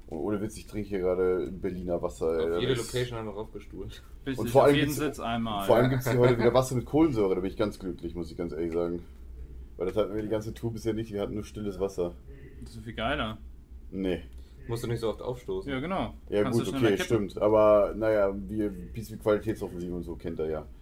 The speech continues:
Speaker 1: <laughs>
Speaker 3: Hä?
Speaker 2: Hä?
Speaker 3: Im Zusammenhang
Speaker 1: Rülpsen.
Speaker 3: Ach so.
Speaker 2: Ja, nur
Speaker 1: Mein
Speaker 2: weil die das
Speaker 1: Gott.
Speaker 2: immer auf der Bühne machen, müssen wir das jetzt ja nicht auch hier irgendwie.
Speaker 1: <laughs>
Speaker 3: Das macht Domi schon so genug,
Speaker 2: Ja.
Speaker 3: das reicht schon. <laughs> Ich halte mich ja zurück.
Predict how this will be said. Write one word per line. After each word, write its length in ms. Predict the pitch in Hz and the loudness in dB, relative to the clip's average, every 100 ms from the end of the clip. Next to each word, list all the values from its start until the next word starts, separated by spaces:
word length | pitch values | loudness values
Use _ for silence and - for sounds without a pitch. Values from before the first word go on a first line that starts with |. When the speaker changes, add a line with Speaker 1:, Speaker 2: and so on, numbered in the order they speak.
| - - | -16 -16
Speaker 1:
<laughs> 260 | - - 131 | -14 -2 4
Speaker 3:
Hä? 840 | 123 113 - - - - 113 139 - - - | 6 4 -2 -18 -20 -8 -4 -4 -6 -12 -6
Speaker 2:
Hä? 120 | 92 | -4
Speaker 3:
Im 60 | |
Zusammenhang 380 | 113 113 117 123 | -4 -2 2 10
Speaker 1:
Rülpsen. 440 | 120 131 123 98 - - - | 10 10 -2 -4 -6 -16 -12
Speaker 3:
Ach 140 | - 101 | -8 -8
so. 440 | 113 107 113 110 - - - 98 | -6 -6 -6 -8 -12 -18 -10 -4
Speaker 2:
Ja, 80 | |
nur 80 | 117 | 2
Speaker 1:
Mein 80 | 127 | 6
Speaker 2:
weil 80 | 135 | 6
die 60 | 135 | 6
das 140 | 156 | 4
Speaker 1:
Gott. 80 | 165 | 4
Speaker 2:
immer 80 | 139 | 2
auf 80 | 135 | 0
der 100 | 123 | 0
Bühne 240 | 120 151 | 0 -2
machen, 300 | 151 147 143 | -2 -2 -2
müssen 180 | 131 131 | -4 -2
wir 80 | 127 | -4
das 140 | 123 | -4
jetzt 140 | 123 | -6
ja 80 | 123 | -6
nicht 180 | 120 117 | -6 -6
auch 180 | 117 117 | -8 -8
hier 160 | 95 | -4
irgendwie. 400 | 110 101 131 156 | -4 0 0 0
Speaker 1:
<laughs> 840 | 123 - 123 120 - 101 - - - | -4 -4 -6 -8 -8 -10 -10 -14 -10
Speaker 3:
Das 120 | 123 | -4
macht 200 | 147 135 | -4 -4
Domi 180 | 131 147 | -4 -4
schon 260 | 127 120 113 | -4 -4 -2
so 160 | 113 120 | -2 -2
genug, 320 | 117 117 90 | -2 0 -2
Speaker 2:
Ja. 180 | 87 92 | -2 -4
Speaker 3:
das 180 | - | -4
reicht 240 | 107 107 - | -2 -2 -2
schon. 320 | 113 110 110 - - | -4 -4 -6 -4 0
<laughs> 280 | 196 202 - - - - - - - - | 2 0 -4 -12 -16 -14 -14 -14 -12 -6
Ich 160 | 220 | -2
halte 140 | 247 240 | -2 -2
mich 120 | 247 | -2
ja 100 | 233 | -2
zurück. 360 | 226 190 - | -2 -2 -2